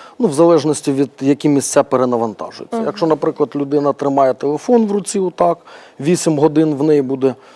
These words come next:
Speaker 1: дегенерація в сухожилки згинача цього пальцю, буде дегенерація в зап'ястку
Speaker 2: Мгм.
Speaker 1: сухожилків, це так зване теносиновід декервена,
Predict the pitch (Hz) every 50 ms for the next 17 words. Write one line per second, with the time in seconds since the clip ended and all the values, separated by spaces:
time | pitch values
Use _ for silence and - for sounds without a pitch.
0 | - - _ _ _ _ - - - - - - - 131 127 139 147 135 151 151
1 | 143 143 143 143 131 - - 139 135 131 113 - - 143 127 - - 131 123 139
2 | 139 123 - - 131 117 113 117 131 131 127 120 - - 131 123 120 113 - -
3 | - - - 156 175 190 214 202 - - 208 208 208 202 196 - - 196 190 185
4 | - - - - - - - 135 151 170 147 147 147 131 131 143 131 143 143 139
5 | 139 143 147 147 - - - - 139 131 131 131 127 123 117 - 123 117 113 120
6 | 135 139 139 135 135 131 131 - - - 117 104 131 120 120 135 135 143 156 156
7 | - 269 247 220 220 220 214 - - - 202 - - 202 185 180 208 202 196 185
8 | 190 - 180 151 - - 156 135 - 143 - - 127 120 131 143 151 147 143 139
9 | 127 - - 147 143 143 127 - - 139 139 135 131 135 139 135 117 113 110 139
10 | 131 - 143 131 131 123 127 131 127 123 127 123 120